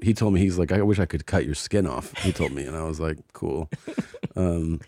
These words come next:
Speaker 1: and
Speaker 2: I
Speaker 1: I
Speaker 2: don't remember saying that to my mom or
Speaker 1: I,
Speaker 2: dad. I
Speaker 1: I,
Speaker 2: don't
Speaker 1: I don't
Speaker 2: remember
Speaker 1: either.
Speaker 2: ever
Speaker 1: "Cut your
Speaker 2: saying,
Speaker 1: skin off?"
Speaker 2: "I'm going to <laughs> cut your skin off."
Speaker 1: Yeah, I was like,
Speaker 2: "And
Speaker 1: "What?"
Speaker 2: wear you. I'm gonna wear your
Speaker 1: "I'm gonna
Speaker 2: skin
Speaker 1: wear
Speaker 2: suit,
Speaker 1: you.
Speaker 2: your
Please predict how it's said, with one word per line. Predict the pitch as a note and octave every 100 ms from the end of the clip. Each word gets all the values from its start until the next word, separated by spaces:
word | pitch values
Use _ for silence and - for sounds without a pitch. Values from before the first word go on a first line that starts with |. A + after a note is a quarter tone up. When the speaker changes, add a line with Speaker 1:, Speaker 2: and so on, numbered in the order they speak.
| -
Speaker 1:
and | A2+ G#2+
Speaker 2:
I | G#2
Speaker 1:
I |
Speaker 2:
don't | G2+ F#4+ G#4
remember | E4+ D4 D4 C#4+
saying | G#3+ B3 C#4+ C4
that | -
to | -
my | F3 E3+
mom | F3 F3
or | F3+
Speaker 1:
I, | D3+ G#2+
Speaker 2:
dad. | C3+ E3+
I | F#3+ G3+
Speaker 1:
I, |
Speaker 2:
don't | -
Speaker 1:
I | -
don't | F3
Speaker 2:
remember | A2+ B2
Speaker 1:
either. | D#3+
Speaker 2:
ever | F#3+ G3
Speaker 1:
"Cut | E3
your | F3 C3
Speaker 2:
saying, | B2+
Speaker 1:
skin | - - B2
off?" | D#3 F#3 F#3+
Speaker 2:
"I'm | D#3+ F3+
going | E3+ F3
to | F#3+ -
<laughs> |
cut | - - E3
your | D3+
skin | - - C3+ B2+
off." | G#2+ F#2
Speaker 1:
Yeah, | A#2 B2+ E2+
I |
was | F2+
like, | F#2 E2+ D#2+
Speaker 2:
"And | C3+ B2+
Speaker 1:
"What?" | B2
Speaker 2:
wear | C#3 D#3+
you. | E3 C3+ A2 F#2
I'm | A#2
gonna | C3+ D3
wear | C3
your | B2+ A#2
Speaker 1:
"I'm | G#2
gonna | F2+
Speaker 2:
skin | D2+ E2 E2+
Speaker 1:
wear | C3+
Speaker 2:
suit, | G#2+ F#2 G2+
Speaker 1:
you. | D2
Speaker 2:
your | G#2+